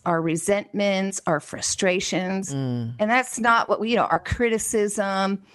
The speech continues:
Speaker 1: our, 'cause we're really diminishing ourselves, and then we end up diminishing them. It's almost like we need some relief, so we try to dump that diminishment onto them so we could feel better. It's not me, it's them.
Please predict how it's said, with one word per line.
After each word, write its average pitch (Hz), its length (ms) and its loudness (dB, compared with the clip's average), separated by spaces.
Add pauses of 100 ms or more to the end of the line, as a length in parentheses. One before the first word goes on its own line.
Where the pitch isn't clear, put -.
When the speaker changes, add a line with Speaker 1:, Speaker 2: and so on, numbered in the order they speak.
(240)
Speaker 1:
our, 175 160 2 (200)
'cause 202 200 -2
we're 220 80 2
really 285 300 2
diminishing 214 580 -2
ourselves, 220 540 2
and 220 140 0
then 240 120 0
we 247 120 0
end 226 140 0
up 214 100 -6
diminishing 202 600 0
them. 180 320 2
It's 190 140 -6
almost 214 260 -2
like 180 220 0 (220)
we 208 100 2
need 214 220 0
some 190 200 -4
relief, 180 440 0
so 202 160 -2
we 180 120 0
try 185 240 0
to 175 120 -6 (200)
dump 202 240 0 (100)
that 165 280 2 (540)
diminishment 190 540 0
onto 180 320 0
them 165 540 0
so 156 160 -2
we 180 160 0
could - 180 -10
feel 185 320 -2
better. 180 360 2
It's 208 180 -4
not 220 240 2
me, 190 260 2
it's - 160 -4
them. 175 420 0